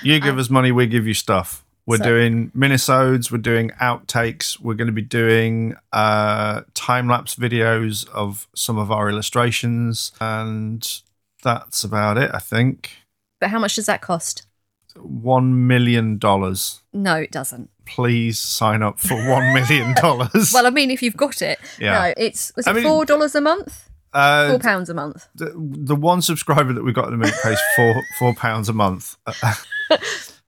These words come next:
Speaker 1: But you can sign up for a dollar and just say, "Here, have a dollar," and we'll, we'll chuck you some stuff. I am gonna get the tiers done soon. I keep saying it, but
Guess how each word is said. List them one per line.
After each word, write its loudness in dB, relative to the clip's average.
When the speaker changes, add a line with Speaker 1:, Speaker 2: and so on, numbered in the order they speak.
Speaker 1:
But -4
you 0
can 0
sign 2
up -2
for 0
a 2
dollar 2
and -4
just -4
say, 0
"Here, 2
have 0
a -2
dollar," 2
and -6
we'll, -6
we'll -10
chuck -6
you -8
some -8
stuff. -4
I 2
am 0
gonna -4
get -8
the -16
tiers -2
done -6
soon. -4
I -4
keep -6
saying 0
it, -4
but -6